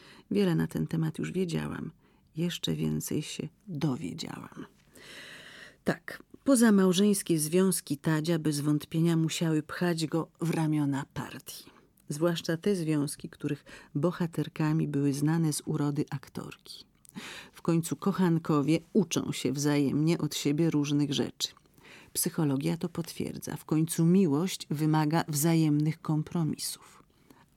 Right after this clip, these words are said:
One mogły, mogłyby, gdyby chciały, nauczyć się od niego choćby odrobiny aktorstwa. On mógł, mógłby, gdyby chciał, przejąć odrobinę ich chytrości, kunktatorstwa,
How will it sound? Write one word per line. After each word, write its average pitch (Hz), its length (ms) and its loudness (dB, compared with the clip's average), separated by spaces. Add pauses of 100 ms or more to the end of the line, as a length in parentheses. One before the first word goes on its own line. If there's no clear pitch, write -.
(160)
One 180 300 2
mogły, 151 520 0 (280)
mogłyby, 143 760 0
gdyby 160 300 -6
chciały, 147 380 -2 (480)
nauczyć 165 480 2
się 160 180 2
od 151 120 4
niego 151 280 0
choćby 151 320 -2
odrobiny 156 540 0
aktorstwa. - 680 -8 (180)
On 170 280 4
mógł, 151 400 0 (480)
mógłby, 160 580 6
gdyby 165 340 0
chciał, 156 420 -4 (540)
przejąć 180 540 2
odrobinę 165 640 2
ich - 240 -10
chytrości, - 1040 -6 (180)
kunktatorstwa, - 1120 -2